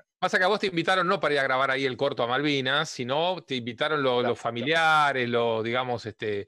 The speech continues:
Speaker 2: A mí me, me
Speaker 1: fuiste a hacer un
Speaker 2: invitaron,
Speaker 1: laburo.
Speaker 2: sí,
Speaker 1: Sí.
Speaker 2: me invitaron, claro, a, a poder, a, a filmar todo lo que es el viaje humanitario,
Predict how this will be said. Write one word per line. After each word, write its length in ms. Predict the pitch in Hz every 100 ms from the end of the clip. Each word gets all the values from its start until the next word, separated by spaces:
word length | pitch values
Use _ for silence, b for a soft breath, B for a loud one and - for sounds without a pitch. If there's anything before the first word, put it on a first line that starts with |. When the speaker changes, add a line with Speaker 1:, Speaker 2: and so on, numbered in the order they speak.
| B
Speaker 2:
A 100 | 127
mí 80 | 247
me, 60 | 285
me 120 | 240
Speaker 1:
fuiste 220 | 185 170
a 20 | 170
hacer 100 | 165
un 40 |
Speaker 2:
invitaron, 160 | 160 196 202
Speaker 1:
laburo. 260 | 147 117
Speaker 2:
sí, 280 | 107 - 123 107
Speaker 1:
Sí. 200 | 123 117 107
Speaker 2:
me 80 | 143
invitaron, 520 | 170 170 160 131 127
claro, 540 | 160 131 113 107 110
a, 160 | 117 120
a 180 | - 123
poder, 420 | 143 156 170 170
a, 300 | 143 131 127
a 260 | - 120 120
filmar 400 | 135 135 175 170
todo 320 | - 208 196
lo 120 | 156 139
que 100 | 156
es 160 | -
el 320 | 131 117 113
viaje 220 | 120 156 160
humanitario, 800 | 156 165 175 220 208 214 226